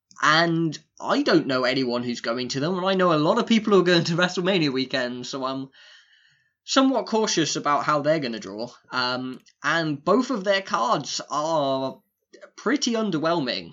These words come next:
The, the Fight Club Pro Destiny one has an interesting selection of people booked,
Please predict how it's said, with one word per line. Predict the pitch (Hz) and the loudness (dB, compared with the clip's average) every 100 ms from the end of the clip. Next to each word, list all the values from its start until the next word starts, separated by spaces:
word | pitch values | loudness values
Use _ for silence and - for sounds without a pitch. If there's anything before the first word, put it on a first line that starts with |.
| - | -20
The, | 135 143 143 147 135 - - _ _ _ - | -6 -2 0 0 -2 -6 -16 _ _ _ -10
the | 165 | -6
Fight | 220 247 | -2 -2
Club | 247 233 | -2 -2
Pro | 214 | 0
Destiny | 165 175 190 - 190 | 2 0 -2 -2 -2
one | 180 185 180 | 0 -2 -2
has | 156 156 | -2 -2
an | |
interesting | 160 185 220 214 202 190 | 0 -2 -2 -4 -4 -4
selection | 156 165 165 160 - | -4 -2 -2 -2 -4
of | 165 | -4
people | 151 160 156 | -2 -2 -2
booked, | 127 123 233 - - | -4 -4 -6 -8 -14